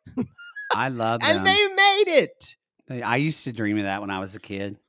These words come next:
Speaker 1: The be-, being interviewed by Mary Hart.
Speaker 2: Lisa Gibbons.
Speaker 1: Oh, I see. How's that working out?
Speaker 2: Well, I met Lisa Gibbons, actually. She was very nice.
Speaker 1: She's from South Carolina.
Speaker 2: She, no shit. <laughs>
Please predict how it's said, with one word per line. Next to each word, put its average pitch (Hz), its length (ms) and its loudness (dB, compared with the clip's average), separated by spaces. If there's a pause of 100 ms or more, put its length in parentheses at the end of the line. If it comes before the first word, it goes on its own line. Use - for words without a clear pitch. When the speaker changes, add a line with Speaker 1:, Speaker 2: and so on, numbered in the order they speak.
(260)
Speaker 1:
The 113 80 -8
be-, 131 160 4
being 120 380 -2
interviewed 117 320 -2
by 113 120 0
Mary 117 280 0
Hart. 117 420 -2 (300)
Speaker 2:
Lisa 117 280 -4
Gibbons. 87 540 -8 (600)
Speaker 1:
Oh, 147 280 0
I 113 80 0
see. 113 420 -6 (760)
How's 135 160 -4
that 123 120 -2
working 107 240 -6
out? 101 200 -6 (580)
Speaker 2:
Well, 180 140 0
I 226 60 0
met 240 240 -4
Lisa 123 300 -6
Gibbons, 110 320 -8
actually. 139 640 -8
She - 180 -14
was 156 100 -12
very 151 240 -6
nice. 165 300 -6
Speaker 1:
She's 277 240 -2
from 381 140 2
South 285 240 6
Carolina. 330 600 6 (280)
Speaker 2:
She, - 240 -14 (340)
no 151 400 0
shit. 147 540 -2
<laughs> - 40 -20